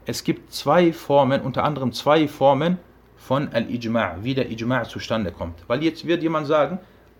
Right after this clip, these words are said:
wie kommt der Ijma' zustande? Es gibt zum einen die erste Form, Al-Ijma'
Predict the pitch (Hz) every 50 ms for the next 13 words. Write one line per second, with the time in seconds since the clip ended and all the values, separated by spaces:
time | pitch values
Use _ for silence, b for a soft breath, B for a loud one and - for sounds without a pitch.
0 | - - 135 139 139 151 196 240 262 262 208 147 - - - - - - - -
1 | - - - - - - 202 196 190 - 165 - 165 143 156 160 160 135 127 -
2 | - - 117 - 131 117 104 87 90 92 - - - - - - _ - - -
3 | - - - - - - - - - - - - - - - - - - - -
4 | - - 110 - - - 165 - - 143 139 - - 151 170 175 175 190 202 208
5 | 233 - - 113 113 120 - - 147 160 147 - - 113 101 - - 139 156 180
6 | 180 - - - - - b b b b b b - - - - 147 139 - -
7 | - 135 123 127 127 127 135 151 170 175 170 165 -